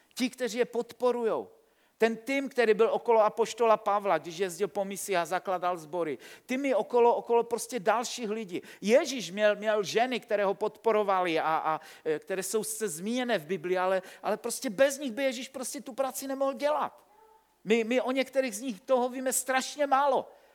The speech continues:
ale víme, že Ježíš žil minimálně majetkově nebo finančně díky tomu, že oni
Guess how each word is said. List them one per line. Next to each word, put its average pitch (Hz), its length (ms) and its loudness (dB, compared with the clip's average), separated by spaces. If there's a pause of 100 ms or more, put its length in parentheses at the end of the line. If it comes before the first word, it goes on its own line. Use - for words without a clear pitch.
(100)
ale 196 160 0
víme, 226 480 4 (180)
že 190 160 -2
Ježíš 220 340 -4
žil 190 480 2
minimálně 214 760 0 (240)
majetkově 208 720 2
nebo 180 180 -4
finančně 208 520 -6
díky 180 340 -10
tomu, 208 260 -6
že 180 160 -4
oni 190 340 -2